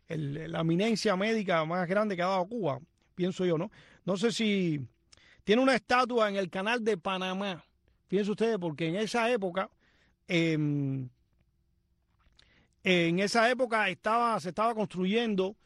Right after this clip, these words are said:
el Canal de Panamá y la fiebre amarilla, que no sé si, eh,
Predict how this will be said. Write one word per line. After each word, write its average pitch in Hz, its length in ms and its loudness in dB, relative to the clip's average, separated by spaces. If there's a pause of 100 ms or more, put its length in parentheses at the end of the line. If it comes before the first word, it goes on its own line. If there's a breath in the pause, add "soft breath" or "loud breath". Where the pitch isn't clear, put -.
(280)
el 170 160 0
Canal 180 280 0
de 226 120 2
Panamá 196 640 -2
y 190 140 -4
la 175 180 0
fiebre 247 440 2
amarilla, 202 540 -2
que 156 60 -6
no 165 140 -4
sé 196 180 0
si, 185 340 -4 (340)
eh, 156 440 -10